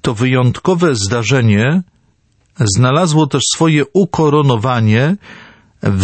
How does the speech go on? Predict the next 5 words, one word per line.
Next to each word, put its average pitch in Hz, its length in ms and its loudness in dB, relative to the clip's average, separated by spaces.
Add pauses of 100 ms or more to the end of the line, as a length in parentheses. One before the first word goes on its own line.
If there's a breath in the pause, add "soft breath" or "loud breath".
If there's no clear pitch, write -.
zawartym 127 840 -2
przy - 240 -4
górze 139 340 0 (140)
Synaj 156 340 2
przymierzu, 120 760 0